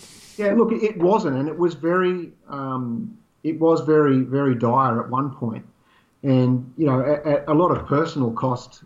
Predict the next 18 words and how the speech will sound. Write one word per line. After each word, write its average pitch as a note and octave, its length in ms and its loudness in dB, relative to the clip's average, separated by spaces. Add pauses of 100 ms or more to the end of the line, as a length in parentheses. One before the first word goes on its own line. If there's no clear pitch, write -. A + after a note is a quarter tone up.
as A2+ 140 -4
well B2+ 360 2
to, B2 420 -4
to, B2 200 -4
you B2 120 -4
know, B2 80 -2
I, B2 680 -4
I - 20 0
have D3 140 -2
mentioned B2 420 2
Chris - 220 -2
Hatch - 300 -4
before, A#2+ 420 2
but, A2+ 140 -2 (420)
you D3 100 0
know, A#2+ 80 2
he, D3 220 2
he E3+ 480 0